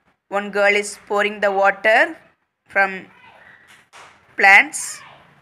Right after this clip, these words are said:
flower plant. Number of flowers in the plant. How many flowers are in the plant? Three.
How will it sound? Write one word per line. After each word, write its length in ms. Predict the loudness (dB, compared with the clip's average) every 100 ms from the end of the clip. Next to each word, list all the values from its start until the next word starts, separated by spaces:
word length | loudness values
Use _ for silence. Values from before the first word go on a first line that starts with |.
| _
flower 320 | -4 -2 -2
plant. 560 | -2 2 4 2 -6 -20 _ _ -20 -20 _ _ _ _
Number 400 | 2 2 4 2 4
of 120 | 2
flowers 540 | 2 2 2 0 -2 -8
in 200 | -10 -2
the 120 | -2 0
plant. 240 | 2 2 0
How 280 | 0 0 0
many 400 | -2 0 -2 -2
flowers 520 | -4 -2 0 -2 2
are 160 | 2
in 200 | 2 -2
the 100 | -4
plant? 600 | -2 4 4 4 0 -18 -20 _ _ _ _ _ _ -8
Three. 260 | -6 -6